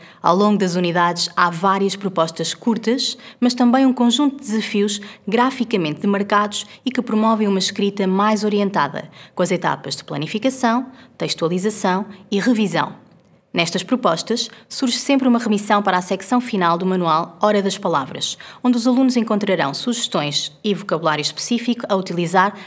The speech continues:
em cada proposta. Além disso, o Hora das Palavras apresenta listas de vocabulário mais globais,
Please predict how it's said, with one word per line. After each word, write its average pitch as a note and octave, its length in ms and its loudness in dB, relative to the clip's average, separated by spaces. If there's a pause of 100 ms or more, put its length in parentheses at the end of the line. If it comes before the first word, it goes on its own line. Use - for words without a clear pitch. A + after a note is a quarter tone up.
(120)
em E3+ 120 -2
cada G#3+ 260 0
proposta. - 560 -6 (600)
Além E3+ 280 2
disso, F#3+ 360 -2 (220)
o F#3 60 0
Hora F#3+ 200 2
das F3+ 160 -2
Palavras F3+ 540 2
apresenta E3+ 460 -4
listas G#3+ 420 0
de F#3 60 -6
vocabulário F3 520 0
mais E3+ 200 0
globais, G#3 580 0